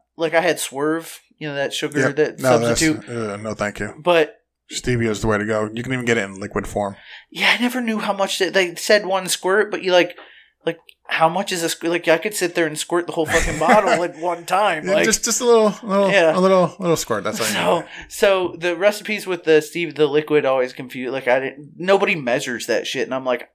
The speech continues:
Speaker 1: "I don't know how much to put in there."
Speaker 2: It, it's, a lot of it, honestly, is trial and error.
Speaker 1: Yeah.
Speaker 2: My
Speaker 1: So
Speaker 2: favorite, so my favorite dessert is something super simple.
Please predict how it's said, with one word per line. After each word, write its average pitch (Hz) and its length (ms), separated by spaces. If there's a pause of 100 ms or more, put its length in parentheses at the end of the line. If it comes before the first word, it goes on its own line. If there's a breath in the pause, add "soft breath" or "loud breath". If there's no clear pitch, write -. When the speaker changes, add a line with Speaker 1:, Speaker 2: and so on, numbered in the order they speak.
Speaker 1:
"I 156 200
don't 180 140
know 139 120
how 139 80
much 127 200
to - 60
put 143 180
in 143 120
there." 143 120
Speaker 2:
It, 170 160
it's, 165 220
a 165 80
lot 143 200
of 147 100
it, 143 80
honestly, 123 420
is 113 140
trial 110 340
and 104 80
error. 101 280 (100)
Speaker 1:
Yeah. 143 180 (160)
Speaker 2:
My 156 140
Speaker 1:
So 180 100
Speaker 2:
favorite, 170 400 (140)
so 156 120
my 160 160
favorite 143 520
dessert 165 460 (340)
is 135 580
something 127 400
super 131 320
simple. 110 460